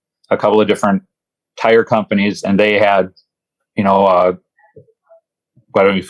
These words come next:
call 'em, showgirls or whatever. And, you know, I'm just some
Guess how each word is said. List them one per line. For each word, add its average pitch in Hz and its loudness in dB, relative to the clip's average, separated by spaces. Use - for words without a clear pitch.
call 107 0
'em, 98 -2
showgirls 101 0
or 101 0
whatever. 98 2
And, 101 -2
you 101 -4
know, 98 0
I'm 113 0
just 117 -2
some 110 -2